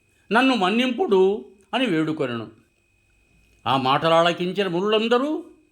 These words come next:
అమితాశ్చర్యముంది. ఆహా, కార్తీక మాస మహిమ ఎంత గొప్పది! అదిగునూ కాక కార్తీక శుద్ధ పౌర్ణమి మహిమ వర్ణింప శక్యము కాదు. కర్రలు, రాళ్ళు, స్తంభములు కూడా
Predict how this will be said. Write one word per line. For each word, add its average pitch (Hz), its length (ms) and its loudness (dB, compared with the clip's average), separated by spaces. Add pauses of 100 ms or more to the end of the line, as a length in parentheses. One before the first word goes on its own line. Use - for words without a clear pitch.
(320)
అమితాశ్చర్యముంది. 240 1200 0 (480)
ఆహా, 147 560 0 (560)
కార్తీక 208 460 0
మాస 233 300 2
మహిమ 226 460 0 (360)
ఎంత 190 240 0
గొప్పది! 254 760 0 (760)
అదిగునూ 302 520 4
కాక 262 580 -2 (360)
కార్తీక 233 420 -4
శుద్ధ 214 260 -6
పౌర్ణమి 233 520 -2
మహిమ 208 540 -2 (460)
వర్ణింప 240 420 2
శక్యము 240 420 -4
కాదు. 113 380 -4 (840)
కర్రలు, 175 680 0 (260)
రాళ్ళు, 233 600 0 (180)
స్తంభములు 240 560 -4
కూడా 285 520 -2